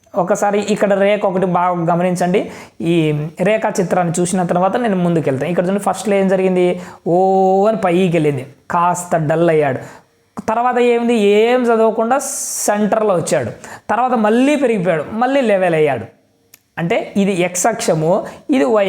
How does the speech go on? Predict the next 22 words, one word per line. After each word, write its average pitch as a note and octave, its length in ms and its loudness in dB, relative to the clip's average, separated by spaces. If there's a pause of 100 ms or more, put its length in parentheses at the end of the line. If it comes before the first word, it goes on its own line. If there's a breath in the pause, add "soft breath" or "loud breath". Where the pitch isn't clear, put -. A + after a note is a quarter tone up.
(120)
అక్షము. C#3+ 260 -6 (480 loud breath)
ఇక్కడ A#3+ 220 0 (120)
సి C#4 160 0 (220)
మూడో C#4+ 280 4
దశ B3+ 160 0 (120)
ఏంది? B3 180 0 (120)
ఎక్స్ A3 220 -6
అక్షాంశానికి G#3+ 600 -2 (120)
సమాంతరంగా G#3 800 0
ఉంది F3+ 200 0
ఈ D#3+ 100 2
దశ. D3 260 -2 (440 loud breath)
అదే A3 220 0
కాకుండా G#3+ 340 0 (260)
ఈ - 20 2 (180)
అనే C4+ 200 0
దశ B3+ 160 2 (100)
కూడా A#3+ 200 2
చూడండి A#3+ 260 2 (120)
ఎక్స్ G3+ 220 -4
అక్షాంశానికి G3+ 600 -2 (380 loud breath)
సమాంతరంగా F#3 640 2